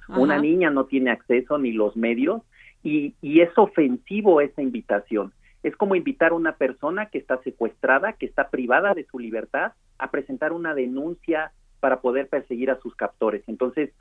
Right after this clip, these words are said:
Speaker 1: por eso estamos recurriendo al texto de los tratados internacionales,
Speaker 2: Ajá.
Speaker 1: a lo establecido en la Ley General para prevenir y sancionar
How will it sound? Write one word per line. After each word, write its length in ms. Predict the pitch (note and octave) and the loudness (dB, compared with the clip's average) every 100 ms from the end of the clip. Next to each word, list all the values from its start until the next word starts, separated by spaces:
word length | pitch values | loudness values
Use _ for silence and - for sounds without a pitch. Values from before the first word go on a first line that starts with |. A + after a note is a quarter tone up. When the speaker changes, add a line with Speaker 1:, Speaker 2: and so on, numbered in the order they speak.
| _ _ - | _ _ 2
Speaker 1:
por 200 | D3 D#3+ | 6 6
eso 220 | F#3 F#3+ | 4 0
estamos 360 | F3 D#3+ E3 F3 | -2 -4 -2 -4
recurriendo 580 | C3+ - A#2 A#2+ A#2 A2+ | -4 -4 -4 -4 0 0
al 100 | A2 | 0
texto 420 | D3+ F#3 - F#3 | -2 -2 -2 -2
de 100 | D3 | -2
los 160 | B2 | -4
tratados 440 | - A2 B2 B2 - | -4 -2 0 -2 -4
internacionales, 960 | G#2+ G2+ G2+ F#2+ - G2+ A2 B2+ E3+ | -4 -4 -4 -10 -8 -4 0 0 0
Speaker 2:
Ajá. 160 | G3+ F#3+ - - | -4 -12 -18 -2
Speaker 1:
a 100 | A#2+ | 0
lo 120 | A2+ | 2
establecido 560 | A2+ A#2+ A2+ A2 F3 G3 | 0 0 0 -2 -2 -2
en 80 | F3 | 0
la 80 | B2+ | 0
Ley 180 | B2+ | 0
General 460 | B2+ B2+ A#2 A2+ A#2+ | -2 -6 -2 0 0
para 220 | A#2 G#2 | 0 -2
prevenir 360 | - G2+ G2+ A#2+ | 0 -2 -2 -6
y 80 | B2+ | -6
sancionar 600 | A2 G2+ G#2 G2+ A2 | -8 -6 -4 0 -2